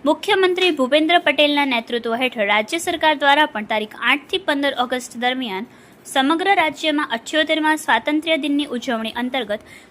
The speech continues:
સુરત સહિત વિવિધ શહેરોમાં તિરંગા પદયાત્રા યોજાશે. દરમિયાન હર ઘર તિરંગા અભિયાન અંતર્ગત આજે કામરેજ ચાર રસ્તા ખાતે સુરત ગ્રામ્ય પોલીસ દ્વારા તિરંગા વિતરણનો કાર્યક્રમ યોજવામાં આવ્યો હતો.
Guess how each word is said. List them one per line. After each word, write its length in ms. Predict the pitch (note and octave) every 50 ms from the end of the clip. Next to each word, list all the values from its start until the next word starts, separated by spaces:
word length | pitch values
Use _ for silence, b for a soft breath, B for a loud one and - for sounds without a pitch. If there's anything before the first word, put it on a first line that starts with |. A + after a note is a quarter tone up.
| B - - -
સુરત 300 | D#4 D4+ D#4 E4+ F#4+ G4 -
સહિત 320 | - - D#4 D#4+ E4 -
વિવિધ 320 | C#4+ C4 C4 C4 D#4 D#4+ F4
શહેરોમાં 640 | E4 - - C#4 C4+ C4+ C4+ C4 B3+ C4 C4 B3+
તિરંગા 440 | A#3+ B3 B3+ B3+ C#4 D4 D#4 E4 E4+
પદયાત્રા 560 | E4+ - C4 B3 A3+ A#3 A3 G#3+ G#3+ A3+ G#3
યોજાશે. 640 | G#3 A#3 A3+ A3 G#3+ G#3+ F3 D#3+ - - - - - - - B B B B B B B B B B -
દરમિયાન 400 | C4 C4+ C4 C4+ C4 B3+ A#3 A#3
હર 300 | A3+ A#3 C4 C4 C#4+ E4
ઘર 180 | D4+ F4+ F#4 F#4 F#4
તિરંગા 360 | E4+ D#4+ D#4+ D#4+ D#4 D#4 E4
અભિયાન 420 | - B3+ B3 A#3 C4+ B3 A#3+ A#3 A3+
અંતર્ગત 460 | - B3+ C4+ C4+ C#4+ C4 A3 G#3+ G#3 - -
આજે 240 | - A3+ A#3 A3+ A#3
કામરેજ 440 | A3 B3 A#3 A#3 A#3+ B3+ C#4+ E4+ E4+
ચાર 280 | - - D#4 C4+ C4 B3+
રસ્તા 280 | A#3+ A#3+ - - A#3+
ખાતે 400 | A3+ - - B3+ A#3 - F3+ G3+ B B B B B B B - - -
સુરત 260 | D4+ D4 D4+ F4 F#4 F4+ -
ગ્રામ્ય 320 | E4+ E4 D#4 D4+ D#4 D#4
પોલીસ 420 | D4 D4+ C#4 C4 B3 A#3+ B3 B3 -
દ્વારા 260 | - B3+ B3 A3+ G#3 G3+
તિરંગા 460 | G#3 - C4 C4+ D4 D4+ D#4+ E4+ E4+
વિતરણનો 420 | D#4+ D#4+ D#4 D#4 D#4 D4+ D4 D4+
કાર્યક્રમ 560 | D4 - C4 A3+ A#3 B3+ C4+ - D#4 E4 D#4
યોજવામાં 580 | D4 C4+ B3+ A#3 B3+ C4 B3+ B3 B3+ C4 A#3+ G3+
આવ્યો 240 | F#3+ F3+ F#3 F#3 F#3
હતો. 340 | G#3 A#3 G#3+ - F3+ -